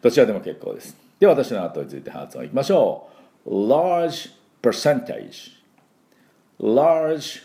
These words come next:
percentage。いいですね。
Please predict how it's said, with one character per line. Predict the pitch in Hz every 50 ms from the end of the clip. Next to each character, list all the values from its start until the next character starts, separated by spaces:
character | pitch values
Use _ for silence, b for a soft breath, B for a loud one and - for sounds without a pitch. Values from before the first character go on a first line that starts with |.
| _ _
percentage。 | - 117 104 - - - 156 143 143 139 - - - - - - 98 - - - - _ _ _ _ _ _ _ _ _ _ _ _ _ _ _ _ _ _ _ _ _ _ _ _ _ _ _ _ _ _ _ _ _ _ _ _ _ _ _ _ _ _ _ _
い | _ -
い | -
で | -
す | - -
ね。 | - - - - _